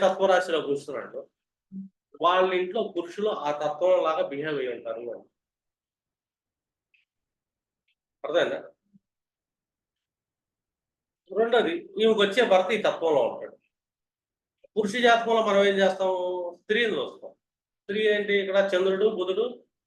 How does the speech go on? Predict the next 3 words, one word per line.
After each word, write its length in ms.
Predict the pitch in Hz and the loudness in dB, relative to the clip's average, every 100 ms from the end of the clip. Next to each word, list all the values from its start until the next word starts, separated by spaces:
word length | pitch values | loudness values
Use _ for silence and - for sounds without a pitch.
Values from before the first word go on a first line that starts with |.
| _ _ _ - | _ _ _ -14
శుక్రుడు 300 | 196 202 220 - | -8 -2 0 0
స్త్రీలు. 320 | 208 202 - - - _ _ _ _ _ _ _ _ _ _ _ _ _ _ _ | 2 2 2 -6 -16 _ _ _ _ _ _ _ _ _ _ _ _ _ _ _
అంటే 120 | 202 | 2